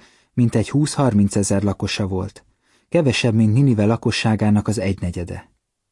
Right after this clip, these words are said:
Fénykorában Ninive lehetett az akkori világ legnagyobb városa.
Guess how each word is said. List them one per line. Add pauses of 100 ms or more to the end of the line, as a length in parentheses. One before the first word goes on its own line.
(760)
Fénykorában
Ninive
lehetett
az
akkori
világ
legnagyobb
városa.